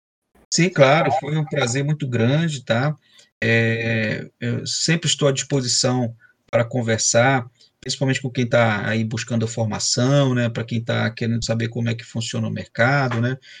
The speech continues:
É, é, é, é um grande prazer, né? Eu gosto muito dessa relação, é, aluno-professor, mas principalmente depois vendo que esses alunos viraram colegas de, de, de trabalho, então isso aí é muito enriquecedor.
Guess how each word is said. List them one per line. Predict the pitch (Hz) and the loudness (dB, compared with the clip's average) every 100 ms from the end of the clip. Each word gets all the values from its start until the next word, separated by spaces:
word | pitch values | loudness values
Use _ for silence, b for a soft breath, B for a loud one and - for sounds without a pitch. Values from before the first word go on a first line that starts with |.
| B | B
É, | 113 113 110 110 | -6 -2 -2 -2
é, | 110 107 110 107 104 104 104 107 | -2 -2 -2 -2 -4 -6 -6 -4
é, | 104 104 | -4 -4
é | 107 110 | -4 -2
um | 113 113 | 0 2
grande | 120 151 147 | 4 4 4
prazer, | - 113 - 110 143 151 | 4 4 4 2 4 4
né? | 127 135 B B B | 2 -2 B B B
Eu | 117 | 2
gosto | 123 143 - | 6 6 4
muito | 131 143 147 | 0 0 0
dessa | 127 - | 0 2
relação, | 117 120 117 113 - 117 113 110 B B B | 2 2 2 0 0 2 2 0 B B B
é, | - 110 110 107 | -2 2 2 2
aluno-professor, | 110 120 120 113 113 104 - - 113 139 156 147 b b | 2 2 0 -2 -4 -2 -2 2 4 4 4 2 b b
mas | - 113 | 2 2
principalmente | 113 151 151 143 123 135 139 | 2 2 2 2 2 2 0
depois | 123 117 127 113 | -2 0 0 2
vendo | 120 120 | 0 0
que | 113 | 0
esses | 117 - 117 120 117 | -2 0 0 0 4
alunos | 113 117 110 | 4 4 2
viraram | 110 117 113 113 | 4 6 6 4
colegas | - 196 113 117 110 | 2 4 4 4 0
de, | 107 - | -4 -10
de, | 127 107 | -8 -6
de | - | -6
trabalho, | 110 95 92 98 123 143 123 | -4 -4 0 2 4 4 2
então | 113 123 127 117 | -2 -4 -2 -4
isso | 120 - | -4 -4
aí | 120 | -4
é | 123 | -4
muito | 120 123 - | -4 -6 -4
enriquecedor. | 123 117 120 117 107 113 139 | -4 -4 -4 -4 -2 0 0